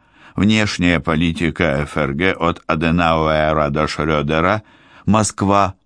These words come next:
две тысячи пятый год. Конец примечания. Эту позицию восточно-германского руководства, особенно после событий Пражской весны,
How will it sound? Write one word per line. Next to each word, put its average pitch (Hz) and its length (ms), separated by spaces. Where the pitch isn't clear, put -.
две 92 200
тысячи 90 540
пятый 80 480
год. 90 440
Конец 90 540
примечания. 82 880
Эту 170 300
позицию 165 800
восточно-германского 104 1300
руководства, 82 840
особенно 107 600
после 90 400
событий 82 580
Пражской 78 640
весны, 82 640